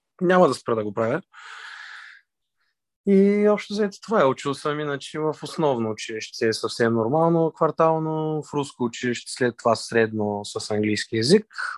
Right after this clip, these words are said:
като вече единайсти, дванайсти клас взех да се позамислям, а джеба след тая абитуриентска какво ще се учи,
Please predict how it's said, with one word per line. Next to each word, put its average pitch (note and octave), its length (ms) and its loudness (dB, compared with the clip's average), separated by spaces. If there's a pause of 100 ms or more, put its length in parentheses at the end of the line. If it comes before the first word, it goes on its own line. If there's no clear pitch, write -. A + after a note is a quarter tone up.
(1040)
като D#3+ 760 6
вече C#3+ 720 -2 (1200)
единайсти, C3 640 0
дванайсти B2+ 500 0
клас B2+ 220 2
взех B2+ 200 -2
да B2+ 100 -2
се A#2+ 180 -6
позамислям, A#2 800 -4
а G2+ 120 -6
джеба G2+ 320 -2
след - 300 -4
тая A2+ 160 4
абитуриентска A2 580 2
какво G#2 220 0
ще - 120 -6
се - 80 -4
учи, A2+ 420 -2